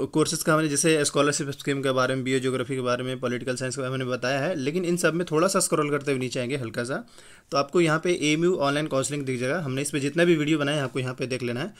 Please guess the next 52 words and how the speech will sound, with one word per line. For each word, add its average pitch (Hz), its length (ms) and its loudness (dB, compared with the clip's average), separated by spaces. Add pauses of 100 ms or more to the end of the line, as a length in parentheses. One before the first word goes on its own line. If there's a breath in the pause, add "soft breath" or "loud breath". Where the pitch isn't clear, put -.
(300 loud breath)
तो 135 100 -2
हमने 151 340 -2
सारा 151 280 4
वीडियो 160 220 4
आपको 156 120 -2
नहीं 151 120 0
देखना, 151 200 0
जो 151 100 0
इंपॉर्टेंट 131 380 0
मैं 135 60 -2
आपको 131 100 -4
बताता 120 320 -2
हूँ। 147 80 -4
इस 147 100 -4
पे 180 120 2
आप 151 240 0
simply 143 360 -4
क्लिक 135 220 -2
कर 120 80 -6
लेंगे। 104 260 -8 (360 soft breath)
इस 143 120 -6
पे 175 120 4
जैसे 156 240 0
जब 160 140 0
क्लिक 165 220 0
करेंगे 170 200 0
यहाँ 151 120 0
पे 156 80 0
वीडियो 147 260 2
लिस्ट 139 180 -2
दिख 127 160 -4
जाएगा। 123 280 -2 (480 soft breath)
वीडियो 156 240 2
लिस्ट 185 200 2
दिखते 175 260 2
ही 190 240 2
सबसे 185 320 0
पहला 165 360 4
जो 180 120 4
वीडियो 139 260 0
है 165 120 4
आपको 165 360 2
ये 147 220 -2
देख 151 220 -2
लेना 156 200 0
है 175 200 -2 (520 loud breath)
और 131 220 0
इसके 156 240 2
बाद 156 480 4 (480)
again 143 460 4 (720 soft breath)
यहाँ 139 300 -2
पे 180 80 2